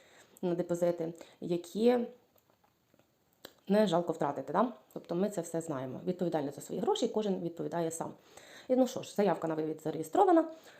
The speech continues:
Чекаю виплати. По регламенту це від п'яти хвилин до сорока восьми годин. Далі буде дописане відео після того, вже як отримаю на Binance кошти. Продовжую запис. Дивіться, мій Binance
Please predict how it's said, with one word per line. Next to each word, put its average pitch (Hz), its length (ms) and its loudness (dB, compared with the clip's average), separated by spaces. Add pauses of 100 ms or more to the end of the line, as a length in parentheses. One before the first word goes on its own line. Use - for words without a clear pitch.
(100)
Чекаю 180 360 0
виплати. 285 380 4
По 190 140 0
регламенту 165 460 0
це - 140 -6
від 151 180 -4
п'яти 160 200 -4
хвилин 147 340 -2
до 180 180 2
сорока - 320 -8
восьми 156 380 -2 (100)
годин. 202 460 4 (680)
Далі 226 320 4
буде 170 460 0 (880)
дописане 170 440 0
відео 233 260 4
після 175 240 -6
того, 226 200 0
вже 165 140 -4
як 151 140 -8
отримаю 175 400 -2
на 147 100 -8
Binance 147 300 -10
кошти. - 280 -16 (380)
Продовжую 175 680 -12
запис. 170 440 -8 (640)
Дивіться, 170 460 -4 (1120)
мій 196 200 0
Binance 160 600 -4